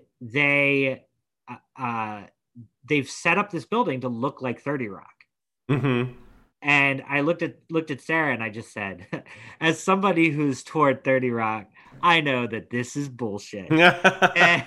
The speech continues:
Speaker 1: And, uh, so they, they put you in this large theater, and it's a large theater of people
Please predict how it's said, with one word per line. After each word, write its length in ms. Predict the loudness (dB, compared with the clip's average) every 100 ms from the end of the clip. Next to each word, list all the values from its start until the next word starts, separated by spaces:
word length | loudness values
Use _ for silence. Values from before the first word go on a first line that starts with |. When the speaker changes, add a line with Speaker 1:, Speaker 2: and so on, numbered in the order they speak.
| 0 0 2
Speaker 1:
And, 500 | 4 6 4 0 -6 -12 -18 -20 -16 0
uh, 540 | 4 6 6 4 -2 -6 -18
so 220 | -4 -2
they, 240 | 0 0 -2
they 120 | -2 -2
put 320 | 0 -2 0
you 120 | 0
in 80 | 2
this 240 | 0 -4 -2
large 500 | 2 2 2 -2 -6
theater, 460 | -2 0 -2 -8 _
and 100 | -6
it's 240 | -4 -6 -12 -2
a 140 | 0
large 800 | 0 2 2 2 -2 -6 -14 -18 _ _ _ _ _ _ _
theater 600 | 0 2 2 0 -2 -6 -8
of 160 | -10
people 560 | -8 -10 -8 -10 -10 -16